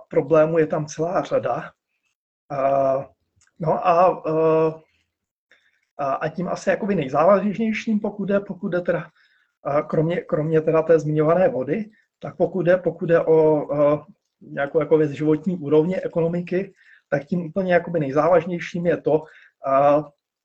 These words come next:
že vlastně nastal velký, eh, obrovský odliv turistů z Krymu, eh, kteří byli, eh, kteří vlastně, vlastně byli páteří tamní ekonomiky, eh, na tom jižním pobřeží,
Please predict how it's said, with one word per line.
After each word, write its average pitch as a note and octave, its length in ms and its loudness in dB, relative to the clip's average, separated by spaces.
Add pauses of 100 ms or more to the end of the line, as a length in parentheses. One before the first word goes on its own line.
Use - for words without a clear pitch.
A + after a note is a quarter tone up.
(180)
že D3+ 80 -2
vlastně D#3 240 2
nastal D#3 400 2
velký, D#3+ 640 0
eh, D3+ 40 -2
obrovský D#3 720 -2
odliv D#3+ 340 -6 (100)
turistů D3 460 -8
z - 100 -18
Krymu, B2+ 380 -10
eh, B2+ 920 -6 (140)
kteří D3+ 340 -6
byli, D3+ 380 2 (320)
eh, C3+ 300 0 (200)
kteří D#3+ 280 -8
vlastně, - 320 -6
vlastně - 300 -12
byli C#3+ 200 -2
páteří D3+ 500 -6
tamní D#3 280 -2
ekonomiky, D#3+ 680 -8 (540)
eh, C3+ 280 -6
na C3+ 140 -6
tom D3+ 160 -2
jižním D#3 280 -4
pobřeží, C#3 580 -8